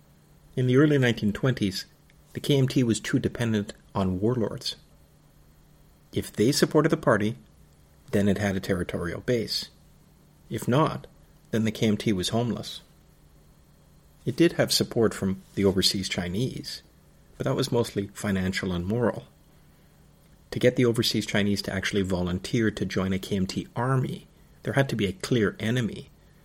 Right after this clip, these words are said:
like Yuan Shikai when he tried to become emperor. For a while,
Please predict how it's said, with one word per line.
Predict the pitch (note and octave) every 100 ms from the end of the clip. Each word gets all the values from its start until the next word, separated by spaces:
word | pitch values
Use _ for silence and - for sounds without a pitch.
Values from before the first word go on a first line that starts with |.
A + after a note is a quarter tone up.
| - -
like | G2+ F#2+ -
Yuan | G2+ G2+ G2+
Shikai | - - - A#2 G#2 G2+
when | F#2+
he | F#2+
tried | - - G2
to | G2
become | G2+ - F#2 F#2+ -
emperor. | A#2+ A#2+ - G2 - - - - - - - - - - - - - - -
For | - D#3
a | B2
while, | A#2 D#3 C3 -